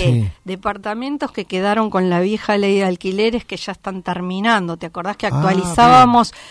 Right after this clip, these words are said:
Speaker 2: anualmente por el ice, por ese índice I C L que daba el Banco Central de la República Argentina?
Speaker 1: ¿Y ahora?
Speaker 2: Y ahora, eh, actual-, el, los contratos se están haciendo por veinticuatro meses.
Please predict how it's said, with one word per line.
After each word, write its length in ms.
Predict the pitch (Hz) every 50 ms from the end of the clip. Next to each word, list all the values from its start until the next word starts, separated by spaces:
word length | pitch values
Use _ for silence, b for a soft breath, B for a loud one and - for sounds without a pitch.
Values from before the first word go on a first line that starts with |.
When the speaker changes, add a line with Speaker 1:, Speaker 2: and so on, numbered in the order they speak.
| B B B
Speaker 2:
anualmente 920 | B 180 185 196 202 208 208 208 208 202 214 233 254 254 254 - 294 285
por 200 | 214 208 185 170
el 120 | 170 165 175
ice, 260 | 190 180 - - 180
por 180 | - 202 190 185
ese 260 | 196 - - 214 202
índice 440 | 196 208 226 220 226 202 - - 196
I 60 | 190
C 160 | - - 202
L 160 | 202 220 214
que 140 | 208 196 180
daba 340 | 185 196 202 214 220 214 208 B B B B B B
el 160 | - 180 180
Banco 320 | 185 190 202 208 196 214 190
Central 480 | - - 185 180 170 - 202 208 214
de 80 | 208 202
la 140 | 190 175 170
República 480 | 170 170 165 196 190 190 180 175 175
Argentina? 720 | 165 165 - 180 185 170 165 - 214 196 190 196 202 208 -
Speaker 1:
¿Y 40 | 143
ahora? 360 | 135 143 156 175 190 208 240 269 b b b b b b b b
Speaker 2:
Y 100 | - 226
ahora, 720 | 233 233 247 254 262 269 254 254 262 269 285 302 339 359 - _ _ -
eh, 380 | - 196 190 185 185 180 180 165 -
actual-, 400 | 175 180 196 - - 202 185 180 -
el, 220 | 196 175 175 170 _ _ _ -
los 160 | - 170 -
contratos 640 | - 175 170 175 - 220 226 233 226 - 277 285
se 100 | - 202
están 260 | 175 - - 190 190 185
haciendo 580 | 180 175 - - 214 202 190 170 165 165 160
por 160 | 156 - 165 165
veinticuatro 720 | 165 160 156 - - - - - 185 185 - 196 202 208
meses. 600 | 240 254 233 226 - - - 240 247 285 339